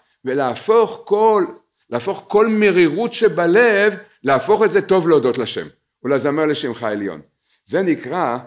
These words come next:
זה היה כתוב, רבנו הארי כותב, שמתתיהו,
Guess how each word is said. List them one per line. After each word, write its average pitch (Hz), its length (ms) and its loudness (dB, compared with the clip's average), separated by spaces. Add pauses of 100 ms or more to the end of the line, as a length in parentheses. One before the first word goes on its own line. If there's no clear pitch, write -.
(340)
זה 104 80 -8
היה 95 80 -4
כתוב, 135 680 -2 (320)
רבנו 98 600 -8
הארי 139 260 -6
כותב, 139 440 -4 (420)
שמתתיהו, 113 1120 -6